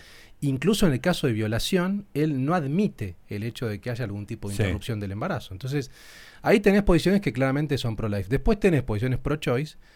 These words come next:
Speaker 1: Te dirá que los padres fundadores del libertarismo están todos a favor de, digamos, del aborto.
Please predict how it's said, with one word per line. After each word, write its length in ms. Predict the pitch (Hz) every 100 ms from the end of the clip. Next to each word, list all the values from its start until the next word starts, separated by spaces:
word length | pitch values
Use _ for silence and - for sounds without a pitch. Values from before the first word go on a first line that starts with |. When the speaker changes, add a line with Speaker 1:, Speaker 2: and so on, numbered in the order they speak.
| - -
Speaker 1:
Te 80 | 131
dirá 120 | 165
que 80 | 170
los 120 | 123
padres 320 | - 180 175
fundadores 380 | 139 127 131 151
del 100 | 117
libertarismo 680 | 113 113 117 156 185 147 -
están 240 | - 160
todos 260 | 202 220 135
a 60 |
favor 360 | - 131 196 127
de, 180 | 101 92
digamos, 240 | 101 104
del 140 | 98
aborto. 440 | 90 87 - -